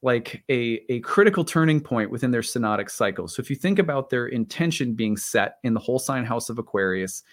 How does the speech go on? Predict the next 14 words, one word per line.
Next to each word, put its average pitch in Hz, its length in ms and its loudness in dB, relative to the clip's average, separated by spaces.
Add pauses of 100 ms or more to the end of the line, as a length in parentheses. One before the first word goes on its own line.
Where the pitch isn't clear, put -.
(360)
then 151 180 4
there's 170 160 4
a 160 60 2
square 117 360 2
between 113 460 -2
Aquarius 110 540 0
and 113 100 -4
Taurus, 98 500 -4 (300)
and 120 100 0
the 117 60 -2
two 147 220 0
of 131 140 -2
them 117 360 2
are 110 340 0